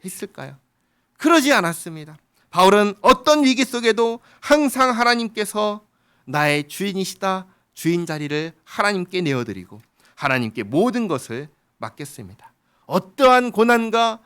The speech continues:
어떠한 위기 속에서도 하나님께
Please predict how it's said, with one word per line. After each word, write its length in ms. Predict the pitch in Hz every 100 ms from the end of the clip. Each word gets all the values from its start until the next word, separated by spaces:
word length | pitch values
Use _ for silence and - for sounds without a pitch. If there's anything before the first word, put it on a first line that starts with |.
| -
어떠한 460 | 170 170 208 190
위기 260 | 185 185 190
속에서도 640 | 190 170 170 165 165 170 170 _ -
하나님께 800 | - 240 196 127 - 104 123